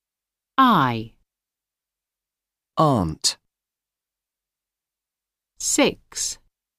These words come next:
Speaker 2: Grandfather.
Speaker 1: B.
Speaker 2: Grandmother.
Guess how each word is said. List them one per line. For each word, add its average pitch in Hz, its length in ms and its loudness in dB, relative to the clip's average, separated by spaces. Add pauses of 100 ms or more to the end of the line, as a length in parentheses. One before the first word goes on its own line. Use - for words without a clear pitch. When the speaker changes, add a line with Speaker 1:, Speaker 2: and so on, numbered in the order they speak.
(1200)
Speaker 2:
Grandfather. 117 920 0 (2250)
Speaker 1:
B. 147 560 2 (1600)
Speaker 2:
Grandmother. 120 800 2